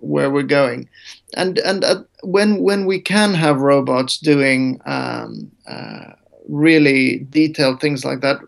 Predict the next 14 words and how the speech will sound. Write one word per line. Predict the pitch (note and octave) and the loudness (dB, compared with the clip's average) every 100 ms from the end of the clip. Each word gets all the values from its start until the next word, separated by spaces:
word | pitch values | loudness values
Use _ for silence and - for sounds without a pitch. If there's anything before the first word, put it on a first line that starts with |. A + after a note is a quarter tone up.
| _ _ _ - | _ _ _ -2
that's | A3+ A3+ | 0 2
when | A3 G3+ | 2 4
we | F#3 | 4
have | F3+ E3 | 2 0
to | D#3+ | -4
think | D#3 E3 D#3 | -4 -2 0
about | D3 D3 | 2 2
what | D3+ F3+ | 4 4
it, | F#3 D#3 | 4 2
what | D#3+ F3+ | -2 -2
makes | D#3+ D#3+ E3 - | -2 -2 -2 -4
us | D3+ - | -4 -2
uniquely | D3+ D3+ D#3 D3+ C#3 | 0 0 0 -2 -2
human. | C3 C3+ D3 C3+ - | -2 2 2 2 -2